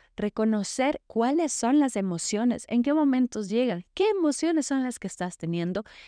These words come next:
y si es que estas son de la realidad presente de ese momento o si es que en realidad son emociones que tienes por las ideas y pensamientos que tienes en tu mente debido a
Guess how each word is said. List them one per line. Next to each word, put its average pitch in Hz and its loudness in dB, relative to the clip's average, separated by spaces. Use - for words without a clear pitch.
y 302 0
si - -6
es 277 -6
que 302 -2
estas 320 -4
son 294 0
de 175 -2
la 165 -4
realidad 151 -2
presente 170 -4
de 175 -4
ese 269 -4
momento 247 2
o 175 -4
si 151 -8
es 147 -8
que 156 -8
en 151 -4
realidad 156 -4
son 240 -2
emociones 247 -2
que 294 -2
tienes 311 2
por 311 6
las 302 2
ideas 285 2
y 226 -2
pensamientos 240 0
que 185 -6
tienes 240 0
en 240 0
tu 254 -4
mente 247 0
debido 190 0
a 165 -6